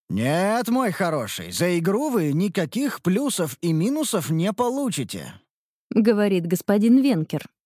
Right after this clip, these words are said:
Speaker 2: "А зачем мы тогда играем?" возмущается Торбин.
Speaker 1: "Чтобы получить радость от движения",
Speaker 2: объясняет господин Венкер. "Ну вот",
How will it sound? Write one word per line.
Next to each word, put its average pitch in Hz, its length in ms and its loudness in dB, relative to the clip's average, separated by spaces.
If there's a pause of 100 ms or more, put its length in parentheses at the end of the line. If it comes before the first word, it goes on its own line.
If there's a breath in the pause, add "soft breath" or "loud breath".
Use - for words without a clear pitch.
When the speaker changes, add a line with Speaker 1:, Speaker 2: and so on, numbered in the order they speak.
(380)
Speaker 2:
"А 247 120 8
зачем 320 460 0
мы 277 120 2
тогда 190 400 4
играем?" 285 580 2 (560)
возмущается 190 840 2
Торбин. 165 520 0 (540)
Speaker 1:
"Чтобы 113 340 -4
получить 156 600 -2
радость 190 560 0
от 185 140 0
движения", 170 960 -2 (580)
Speaker 2:
объясняет 202 720 2
господин 196 500 2
Венкер. 214 440 0 (540)
"Ну 269 280 4
вот", 202 480 2